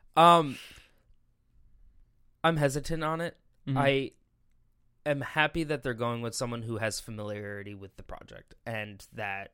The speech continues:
Speaker 1: uh, Jason Reitman is still staying on as a writer and executive producer on
Speaker 2: Yes.
Speaker 1: it. So he is going to have some creative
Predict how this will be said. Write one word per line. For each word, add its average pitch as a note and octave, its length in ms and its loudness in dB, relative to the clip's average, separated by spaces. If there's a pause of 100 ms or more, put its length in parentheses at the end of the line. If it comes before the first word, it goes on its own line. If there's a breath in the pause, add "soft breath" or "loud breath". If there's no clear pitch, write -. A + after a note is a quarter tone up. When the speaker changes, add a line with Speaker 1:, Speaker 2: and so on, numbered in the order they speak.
Speaker 1:
uh, G2+ 220 -6
Jason A2 380 -10
Reitman G#2 380 -14
is G#2 120 -10
still G2+ 180 -10
staying G#2+ 300 -12
on G2 300 -16
as G2+ 260 -12
a A#2 80 -10
writer G#2 360 -8
and G2 400 -14
executive G#2 400 -16
producer - 320 -20
on - 120 -8
Speaker 2:
Yes. A2+ 140 -4
Speaker 1:
it. - 20 -10
So B2+ 100 -6
he D3+ 200 -2
is C#3 120 -4
going C3+ 220 -4
to A2+ 100 -6
have G#2+ 340 -10 (1300)
some D#3+ 320 0
creative C3 580 -4